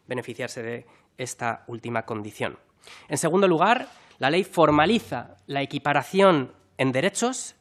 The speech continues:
entre las parejas de hecho y los matrimonios. A través de la creación de un registro estatal de parejas de hecho se brindará no solo protección jurídica, sino la equiparación formal en materia de pensiones, de prestaciones, de derechos laborales, de permisos, eh,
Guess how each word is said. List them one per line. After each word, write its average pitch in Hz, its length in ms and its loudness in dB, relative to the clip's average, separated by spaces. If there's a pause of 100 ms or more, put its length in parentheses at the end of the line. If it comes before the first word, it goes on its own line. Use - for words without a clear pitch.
entre 139 180 -4
las 127 160 -6
parejas 160 340 -6
de 135 120 -4
hecho 196 440 -6
y 170 120 -6
los 170 180 -4
matrimonios. 151 720 0 (240)
A - 80 -12
través 135 220 -2
de 151 80 0
la 139 80 2
creación 139 360 -2
de 185 60 2
un 143 60 0
registro 143 440 -4
estatal 160 540 -4
de 131 80 -6
parejas 131 380 -6
de 127 80 -4
hecho 226 240 -8
se 143 160 -6
brindará 127 460 0 (200)
no 151 120 -4
solo 170 220 -4
protección 170 380 -6
jurídica, 202 540 -4
sino 185 340 -6
la 185 260 -6
equiparación 156 640 -2
formal 143 520 2 (380)
en 107 120 -14
materia 131 260 -6
de 117 80 -2
pensiones, 160 480 -2
de 131 80 -4
prestaciones, 156 640 -4
de 131 100 -4
derechos 123 300 -10
laborales, 151 480 0
de 139 80 -4
permisos, 156 560 -6 (300)
eh, 117 280 -4